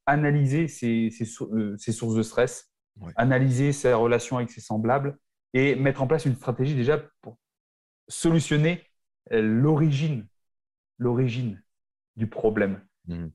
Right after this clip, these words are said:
Speaker 1: Et quand on travaille là-dessus, au final, on se rend compte que c'est, c'est, ce stress premier, au final, ça, ça me nuit. Ça
Speaker 2: Oui.
Speaker 1: me nuit.
Speaker 2: Quand on peut
Speaker 1: Voilà.
Speaker 2: nommer le problème, déjà,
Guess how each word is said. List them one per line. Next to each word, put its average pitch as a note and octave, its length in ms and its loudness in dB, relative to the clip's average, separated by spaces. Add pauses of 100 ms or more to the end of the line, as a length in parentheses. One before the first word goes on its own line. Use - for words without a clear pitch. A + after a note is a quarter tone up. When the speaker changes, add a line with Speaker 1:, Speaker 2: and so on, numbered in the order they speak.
(120)
Speaker 1:
Et C3 180 2
quand D#3+ 240 2
on D#3+ 100 4
travaille G#3+ 460 4
là-dessus, E3 320 0
au B3 80 2
final, F#3 280 0
on F3+ 60 0
se - 80 -8
rend D3+ 120 2
compte G#3+ 220 2
que C#3 100 0
c'est, C3 320 0
c'est, A#2+ 280 -4
ce A2+ 220 -2
stress - 680 -2
premier, D#3+ 600 4
au F3+ 80 0
final, D3 280 -4
ça, C3+ 400 -2
ça C3 140 -2
me C3 80 -2
nuit. B2+ 240 -6 (760)
Ça G#2 80 0
Speaker 2:
Oui. A2 80 4
Speaker 1:
me G#2 140 0
nuit. - 100 -20 (580)
Speaker 2:
Quand G2 100 -2
on F#2 40 0
peut G2 120 -2
Speaker 1:
Voilà. F#2+ 160 2
Speaker 2:
nommer A#2+ 420 2
le A2 100 -2
problème, G#2 440 -2
déjà, F2+ 360 -2